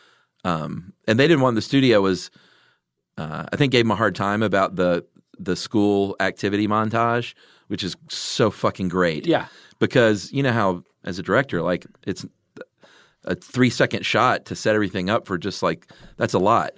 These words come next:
Speaker 2: Mm-hmm.
Speaker 1: But Wes Anderson apparently was adamant. So, as a director, what do you do? You just knock 'em out when you can.
Speaker 2: Yeah,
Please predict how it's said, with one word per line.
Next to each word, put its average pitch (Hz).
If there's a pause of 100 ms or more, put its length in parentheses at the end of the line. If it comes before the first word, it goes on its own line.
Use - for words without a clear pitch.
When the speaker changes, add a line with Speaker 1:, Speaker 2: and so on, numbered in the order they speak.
(160)
Speaker 2:
Mm-hmm. 104
Speaker 1:
But 104
Wes 120
Anderson 110
apparently 95
was 90
adamant. 92 (260)
So, 95 (140)
as 87
a 87
director, 107
what 95
do 90
you 90
do? 92 (420)
You 101
just 95
knock 98
'em 98
out 98
when 95
you 85
can. 98
Speaker 2:
Yeah, 151